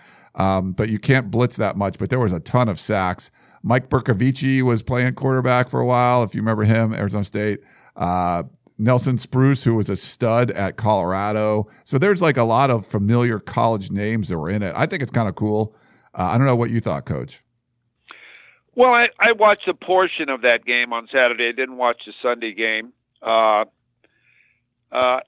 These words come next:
Speaker 2: it was interesting, and the hash marks look like they're narrower, and they have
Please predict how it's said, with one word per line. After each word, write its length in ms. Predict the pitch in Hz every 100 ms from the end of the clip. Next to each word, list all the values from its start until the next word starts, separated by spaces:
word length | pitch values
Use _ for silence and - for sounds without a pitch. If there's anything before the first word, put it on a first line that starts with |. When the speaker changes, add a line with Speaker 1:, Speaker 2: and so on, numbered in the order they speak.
| -
Speaker 2:
it 100 | -
was 140 | 311
interesting, 680 | 202 143 123 117 - 190 214 _ _
and 140 | 107 120
the 80 | 120
hash 320 | 135 139 -
marks 300 | 135 131 131 -
look 200 | 131 -
like 240 | 120 117
they're 340 | 127 117 110 110 _ _ _ _
narrower, 640 | 104 123 123 117 123 143 165
and 140 | 127
they 80 | 120
have 160 | 120